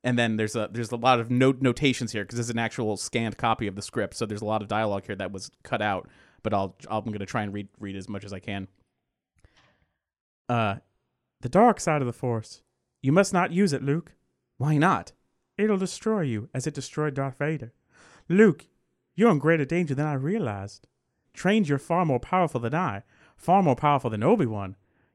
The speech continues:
Speaker 2: You don't just touch the Force, Luke. You rend it."
Speaker 1: Luke, taking this in. "But why should that be dangerous? I mean, to be so strong."
Speaker 2: "The more strength,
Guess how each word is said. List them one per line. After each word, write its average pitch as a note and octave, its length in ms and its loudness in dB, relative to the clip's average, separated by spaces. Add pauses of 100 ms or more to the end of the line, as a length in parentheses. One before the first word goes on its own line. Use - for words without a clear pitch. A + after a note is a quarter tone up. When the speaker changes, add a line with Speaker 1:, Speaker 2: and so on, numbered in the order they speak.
(100)
Speaker 2:
You E3+ 120 4
don't A3+ 200 6
just - 200 -4
touch G#3+ 240 4
the C3 80 -16
Force, G#2 260 -6
Luke. A2 260 -6 (280)
You D#3+ 160 0
rend A#2 380 0
it." F#2 140 -14 (960)
Speaker 1:
Luke, A2 240 -2
taking G2+ 280 -8
this F#2+ 180 -8
in. F#2+ 180 -8 (880)
"But C#3 100 0
why E3 160 4
should E3 180 0
that D#3+ 240 0 (220)
be C#3 140 2
dangerous? C3+ 680 -2 (100)
I C3 120 2
mean, A#2+ 320 2 (180)
to C3+ 100 -2
be B2+ 140 -2
so A2 220 -4
strong." G2+ 540 -6 (1400)
Speaker 2:
"The C3+ 80 -4
more F3+ 240 2
strength, F#3+ 500 0